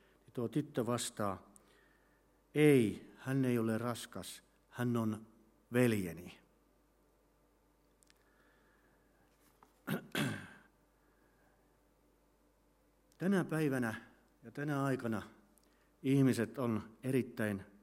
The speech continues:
taakoitettuja, väsyneitä ja rikkimenneitä. Monet kokee sisäistä kipua ja <clears throat> kokevat, että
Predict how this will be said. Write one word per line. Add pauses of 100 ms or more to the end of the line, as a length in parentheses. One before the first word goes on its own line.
(180)
taakoitettuja, (1200)
väsyneitä (680)
ja
rikkimenneitä. (1500)
Monet (380)
kokee
sisäistä
kipua (1300)
ja (540)
<clears throat> (1300)
kokevat, (640)
että